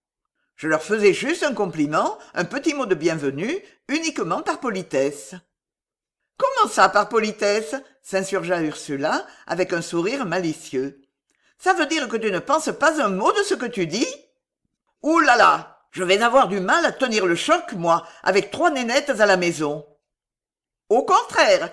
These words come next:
tu vas être chouchoutée, dorlotée, tu n'auras qu'à te laisser vivre, on s'occupera de tout. » Vous oubliez un truc, les filles, je ne suis pas en vacances, moi.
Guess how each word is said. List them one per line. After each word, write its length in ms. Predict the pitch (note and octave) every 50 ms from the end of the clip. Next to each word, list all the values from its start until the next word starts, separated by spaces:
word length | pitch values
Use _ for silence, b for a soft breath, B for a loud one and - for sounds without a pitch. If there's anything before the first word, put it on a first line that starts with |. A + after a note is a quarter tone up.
| B B B
tu 80 | - A#3+
vas 160 | B3+ D4 C4+ C4+
être 240 | C4 C4 - A3
chouchoutée, 880 | G#3 - - D#4+ F#4+ A4 - - E4 - - - B3+ C4+ D#4+ F#4+ F4 C#4
dorlotée, 720 | - G#3+ D4 D#4 C#4 A#3 A3 G#3+ A3 - A3+ B3 D#4+ F4+ - B B B B B
tu 120 | B3+ C4
n'auras 200 | C4+ C4+ A#3+ G#3+
qu'à 220 | - - D4+ F4+
te 80 | F4+ G4
laisser 340 | E4 D4+ D4+ C#4 - C4 B3+
vivre, 480 | G3+ G#3 A3+ C4+ D#4+ B4 C5+ G#4 G4 B B B
on 100 | - A#3
s'occupera 560 | G#3+ - C#4+ D4+ - F4 E4+ - - B3+ D4+
de 140 | D#4+ D4+ B3
tout. » 340 | F3+ - - E3 E3 D3+ C#3+ - _ _ _ _ _ _ _ _ _ _ _ _ _ _ _ _ _ _
Vous 180 | - D#3 C#3+ G3
oubliez 300 | C4 C#4 D4+ D#4+ D#4+ D#4
un 140 | - C#4+ C#4
truc, 300 | - - F#3 E3+ E3+ D#3+
les 120 | D#3 D#3
filles, 400 | D#3 - D#3 D3+ D3 C#3 D#3 D3 B B B
je 120 | - E3+ F3
ne 100 | F3+ E3+
suis 160 | - E3 -
pas 240 | - D4+ E4 D#4+ D4+
en 80 | A#3+
vacances, 500 | G3 F#3 - - G3+ A3+ D4+ F4+ - -
moi. 500 | G#3 E3 D#3 D#3 D#3 D#3 D#3 - - b